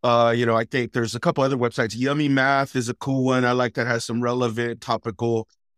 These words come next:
ways to engage in those resources. Uh,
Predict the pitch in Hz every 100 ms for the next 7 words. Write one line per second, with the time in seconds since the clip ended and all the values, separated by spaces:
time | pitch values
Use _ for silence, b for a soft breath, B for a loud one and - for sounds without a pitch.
0 | - 117 113 - 113 107 107 113 113 113
1 | 107 - - 113 110 110 107 107 113 104
2 | 110 107 - 104 101 101 - 107 98